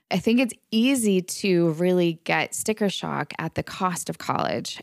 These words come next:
and I am really <laughs> aware of that these days. For example, the total cost of attendance at a private university in the U S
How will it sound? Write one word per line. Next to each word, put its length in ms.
and 300
I 380
am 160
really 440
<laughs> 20
aware 320
of 220
that 260
these 200
days. 460
For 120
example, 440
the 100
total 320
cost 340
of 80
attendance 520
at 100
a 60
private 420
university 800
in 180
the 100
U 220
S 540